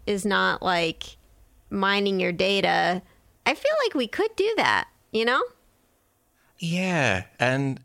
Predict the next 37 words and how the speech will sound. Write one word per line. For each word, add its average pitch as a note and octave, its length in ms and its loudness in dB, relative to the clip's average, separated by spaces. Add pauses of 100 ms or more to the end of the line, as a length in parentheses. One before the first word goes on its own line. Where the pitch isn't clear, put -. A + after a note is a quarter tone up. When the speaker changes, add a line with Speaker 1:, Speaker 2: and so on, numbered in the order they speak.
Speaker 2:
and B2 240 0
vaguely C#3+ 500 0
this A2 560 -2
invisible A2 600 0
version F#2+ 380 0
is, F#2 360 -2
is G#2+ 280 0
sort - 480 -2
of A#2 120 -2
an B2 100 2
improvement B2+ 500 -2
for B2 100 -2
the A#2 100 0
accessibility. B2 880 -2
It's - 180 -2
not A#2+ 240 2
achieving G2+ 500 0
the F#2 100 0
lack F2+ 300 0
of - 380 -6 (300)
spying G2 420 0
on G#2 160 2
you, - 240 -2 (240)
but G#2 360 2 (280)
it's, - 360 0
you C3 140 -2
know, A2+ 160 2
we, A#2 180 0
we're A#2+ 220 0
kind C3+ 260 0
of B2 160 0
in A2 200 2
halting G2+ 500 0
steps, - 720 -2 (240)
getting F#2 300 0
better F2+ 420 0
at F2+ 300 0